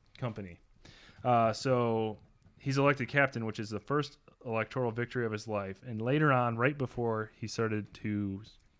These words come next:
seek the presidency in eighteen fifty-nine,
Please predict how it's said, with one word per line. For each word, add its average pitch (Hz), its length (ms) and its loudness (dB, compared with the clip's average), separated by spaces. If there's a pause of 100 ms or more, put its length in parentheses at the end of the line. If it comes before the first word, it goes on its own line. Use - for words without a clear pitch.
(160)
seek - 280 -4
the - 60 -8
presidency 113 600 -2
in 104 80 -4
eighteen 123 340 -6
fifty-nine, 113 960 -4